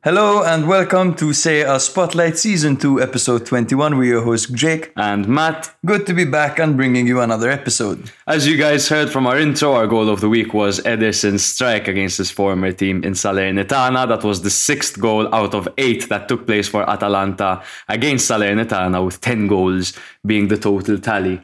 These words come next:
Speaker 2: in that match.
Speaker 1: What a goal that was, what a game that was. We'll talk about that very soon, my brother. Um, our bet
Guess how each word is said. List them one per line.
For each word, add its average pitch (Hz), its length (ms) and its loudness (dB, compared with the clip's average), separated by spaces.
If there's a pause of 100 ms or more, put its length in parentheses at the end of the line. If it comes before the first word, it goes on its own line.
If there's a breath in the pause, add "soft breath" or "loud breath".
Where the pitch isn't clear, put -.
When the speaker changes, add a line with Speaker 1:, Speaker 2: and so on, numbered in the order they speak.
Speaker 2:
in 98 180 -4
that 87 220 -4
match. 90 460 -8
Speaker 1:
What 127 320 -4
a 123 80 -2
goal 123 380 -2
that 120 340 -4
was, 143 320 0
what 127 220 -2
a 131 60 0
game 117 440 -4
that 110 200 -6
was. 123 380 -4
We'll 107 160 -8
talk 107 180 -4
about 110 300 -4
that 113 160 -2
very 117 380 -4
soon, 113 260 -4
my 113 140 -6
brother. 107 340 -8 (480 loud breath)
Um, 135 360 0
our 143 340 2
bet 220 520 -2